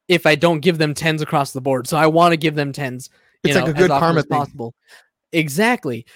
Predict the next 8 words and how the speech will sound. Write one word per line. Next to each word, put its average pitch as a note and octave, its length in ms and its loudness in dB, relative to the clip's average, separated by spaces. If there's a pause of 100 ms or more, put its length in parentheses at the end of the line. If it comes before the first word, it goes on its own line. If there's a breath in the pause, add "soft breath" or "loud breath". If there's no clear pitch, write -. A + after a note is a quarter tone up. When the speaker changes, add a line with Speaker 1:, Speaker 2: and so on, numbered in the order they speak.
(180 soft breath)
Speaker 1:
So G#3 520 2
maybe F3 460 -2
instead F3 360 -2
of, D#3+ 300 -4 (100)
of, D3 340 0
you D3 120 -2
know, B2+ 180 -6
rating, C#3 720 -4